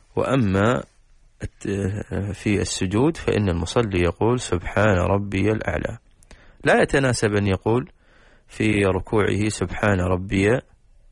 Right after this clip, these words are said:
الأعلى، لأن مقام الراكع مكا-، مقام المعظم. وهكذا في كل الأذكار، الأذكار منها ما جاء مطلقاً، لك أن تذكر الله سبحانه وتعالى بهذا الذكر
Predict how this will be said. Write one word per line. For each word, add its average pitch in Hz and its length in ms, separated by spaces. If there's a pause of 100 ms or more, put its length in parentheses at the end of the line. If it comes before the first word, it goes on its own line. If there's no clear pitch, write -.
(720)
الأعلى، 110 360 (1160)
لأن 107 320
مقام 104 380
الراكع 113 460
مكا-، - 460
مقام 101 320
المعظم. 90 640 (960)
وهكذا 160 420
في 123 140
كل 175 260
الأذكار، - 560
الأذكار 107 480 (640)
منها 135 280
ما 98 180
جاء 95 340
مطلقاً، 87 560 (800)
لك 170 220
أن 90 240
تذكر 90 400
الله 98 200
سبحانه 92 540
وتعالى 101 520
بهذا 92 360
الذكر 98 480